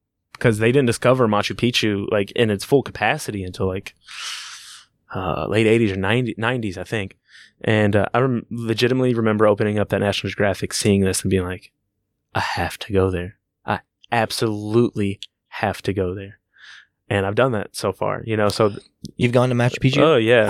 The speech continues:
Speaker 2: Oh, my
Speaker 1: It's
Speaker 2: God, was it fucking amazing?
Speaker 1: It's amazing. On that trip, I was in South America for three months, three and a half months.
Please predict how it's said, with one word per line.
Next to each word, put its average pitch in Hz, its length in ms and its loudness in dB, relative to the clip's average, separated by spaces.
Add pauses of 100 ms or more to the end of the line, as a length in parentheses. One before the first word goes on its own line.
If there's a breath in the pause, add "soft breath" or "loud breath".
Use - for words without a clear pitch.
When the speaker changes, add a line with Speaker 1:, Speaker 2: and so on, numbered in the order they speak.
Speaker 2:
Oh, 123 40 4
my 110 100 2
Speaker 1:
It's - 80 2
Speaker 2:
God, 117 140 6
was 110 100 4
it 104 80 0
fucking 117 300 2
amazing? 113 480 4
Speaker 1:
It's 143 120 0
amazing. 160 640 2 (100)
On 147 180 4
that 175 160 4
trip, 117 300 2
I 110 40 4
was 110 120 0
in 127 80 -2
South 123 220 2
America 107 400 0
for - 140 -12
three 110 260 2
months, 98 360 -2
three 123 340 2
and 110 100 4
a - 20 0
half 101 280 -2
months. 95 360 -2